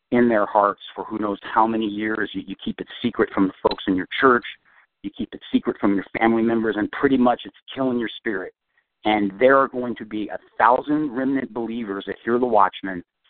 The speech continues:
who will pray with you, counsel with you. You need to be part of this. Uh, and that being said, God bless you, Sheila, and all of the folks participating, uh, at this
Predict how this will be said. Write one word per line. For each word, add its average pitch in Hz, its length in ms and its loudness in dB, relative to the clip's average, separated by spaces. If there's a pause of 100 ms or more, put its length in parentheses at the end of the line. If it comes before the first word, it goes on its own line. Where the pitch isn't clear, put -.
(140)
who 110 100 -10
will 98 140 -6
pray 131 260 2
with 139 220 2
you, 143 180 -4 (160)
counsel 127 380 -4
with 131 200 -6
you. 127 240 -6 (260)
You 131 200 2
need 131 300 2
to 131 80 -10
be 113 180 -10 (100)
part 110 220 -2
of 98 140 -6
this. 101 180 -6 (580)
Uh, 104 280 6
and 127 180 -2
that 147 220 0
being 135 180 -6 (140)
said, 113 320 -4 (160)
God 120 200 2
bless 120 280 -4
you, 107 100 -14 (160)
Sheila, 113 460 -2
and 107 360 -6
all 110 220 4
of 110 140 -2
the 110 100 -10 (100)
folks 107 240 -2
participating, 104 680 -2 (220)
uh, 92 160 2 (100)
at 101 160 0
this 104 120 -6